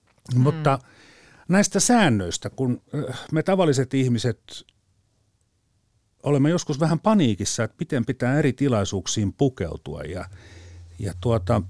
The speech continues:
Speaker 2: miehillähän on periaatteessa aika, aika yksinkertaiset pukeutumissäännöt, että koska käytetään frakkia, smokkia ja tummaa pukua ja niin poispäin. Mutta, mutta tuota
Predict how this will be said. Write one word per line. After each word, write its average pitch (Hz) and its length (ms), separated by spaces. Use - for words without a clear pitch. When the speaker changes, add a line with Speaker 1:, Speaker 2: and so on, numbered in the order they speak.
Speaker 2:
miehillähän 131 560
on 113 80
periaatteessa 110 560
aika, 107 160
aika 113 240
yksinkertaiset 92 680
pukeutumissäännöt, 87 880
että - 320
koska 98 260
käytetään 95 420
frakkia, 92 440
smokkia 90 480
ja 85 120
tummaa 85 340
pukua 90 320
ja 92 80
niin 95 160
poispäin. 82 460
Mutta, 92 300
mutta 107 300
tuota 110 560